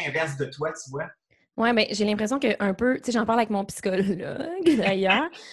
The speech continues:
Speaker 2: que genre, j'ai l'impression que, pas que j'ai choisi l'humour pour combler cette facette-là de moi aussi, mais on dirait que ça peut faire
Speaker 1: Ah,
Speaker 2: partie de
Speaker 1: ouais ?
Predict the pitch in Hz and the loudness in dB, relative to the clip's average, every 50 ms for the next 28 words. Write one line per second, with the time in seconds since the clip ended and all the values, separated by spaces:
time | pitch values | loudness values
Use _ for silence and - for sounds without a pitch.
0 | - - - - 233 226 247 233 233 220 202 220 214 208 220 277 311 - 262 - | -14 -2 2 4 4 6 6 2 2 2 2 2 2 2 2 0 2 2 2 2
1 | - - 294 294 240 220 214 - - 233 208 202 208 247 240 226 240 233 220 214 | 2 0 0 2 2 0 0 2 2 2 2 2 2 0 2 4 4 6 6 6
2 | 220 233 254 269 277 277 - 233 208 - - 240 208 196 196 190 208 208 208 226 | 6 6 6 4 2 0 -2 -4 -4 -2 -2 0 0 0 0 0 0 2 2 2
3 | 240 233 220 - 208 196 - - 202 - - 190 - 208 208 202 190 202 202 202 | 2 0 -2 -4 -6 -6 -4 -6 -6 -4 -6 -6 -2 0 0 0 0 0 0 0
4 | 214 202 190 - - - 339 320 233 - - 202 196 190 196 185 202 202 202 240 | 0 0 -2 -4 -4 -2 0 0 0 0 -2 -4 -4 -4 -4 -4 -4 -2 -2 -2
5 | 247 - 220 208 - 202 - - 226 214 - 214 208 - 220 - - - 202 208 | 0 0 0 2 0 -2 -2 -2 -4 0 2 4 4 4 2 -2 -4 -6 -6 -6
6 | 185 | -4